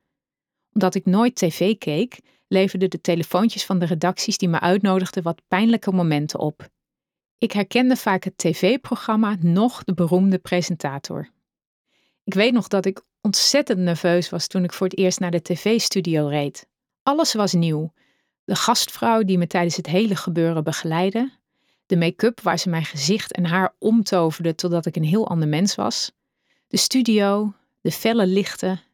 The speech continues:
de exacte timing en de enorme snelheid waarmee alles ging.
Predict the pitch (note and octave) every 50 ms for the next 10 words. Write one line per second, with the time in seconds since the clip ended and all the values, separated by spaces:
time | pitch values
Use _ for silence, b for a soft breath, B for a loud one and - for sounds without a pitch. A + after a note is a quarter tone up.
0 | _ _ _ _ _ _ - - - - - - - C4 C4 - - - F#3+ -
1 | - G3 F#3 F#3+ G3 F#3+ F#3+ F#3+ G3 G#3 A3 A3 b b b b b b b b
2 | G#3 F#3+ G3 - - G#3+ F#3+ G3 G#3 A3 B3+ C4+ C#4 B3+ G#3+ G3 - - G#3 F#3
3 | F#3 F#3 F3+ E3+ F3+ F3+ - - F3 E3 E3 E3+ - - D3+ D#3+ D#3+ - - -
4 | D#3 D3 C#3+ C#3+